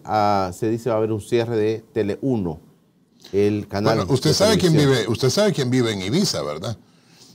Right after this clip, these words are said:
Speaker 1: ¿No?
Speaker 2: Eh, eh, eh, bueno, un montón de gente, ¿verdad? Pero en Ibiza vive, y, eh, solo aclarando, evidentemente fue un lapsus lingüe, pues. O sea, y don Julio lo aclaró inmediatamente y tiene toda la razón. O sea, no había maldad. Estaba hablando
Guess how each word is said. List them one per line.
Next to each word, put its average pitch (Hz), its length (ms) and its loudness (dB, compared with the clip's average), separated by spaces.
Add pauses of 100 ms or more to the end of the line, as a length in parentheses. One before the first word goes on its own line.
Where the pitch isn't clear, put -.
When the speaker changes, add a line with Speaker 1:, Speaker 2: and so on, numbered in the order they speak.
(140)
Speaker 1:
¿No? 101 180 -2
Speaker 2:
Eh, 92 140 -4 (400)
eh, 117 240 -2
eh, - 40 -2
bueno, 117 360 0
un 101 100 -6
montón 92 240 -4
de 120 80 0
gente, 131 160 0
¿verdad? 113 180 0
Pero 117 240 0
en 120 140 0
Ibiza 139 640 0 (340)
vive, 139 380 0
y, 120 200 -4
eh, 113 120 -4 (400)
solo 127 180 0
aclarando, 107 560 -4
evidentemente 110 800 -2
fue 113 140 -4
un 98 80 -4
lapsus 87 320 -6
lingüe, 95 340 -4
pues. - 420 -10
O 76 120 -16
sea, 90 420 -2
y 92 140 -6
don 101 220 -2
Julio 104 260 -2
lo 123 100 2
aclaró 92 360 -4
inmediatamente 90 760 -4
y 165 60 0
tiene 92 320 -6
toda 82 260 -4
la 80 100 -4
razón. 76 420 -4
O - 40 -10
sea, 80 140 -10
no 82 100 -6
había 107 220 0
maldad. 67 440 -4
Estaba 82 320 -6
hablando 104 460 0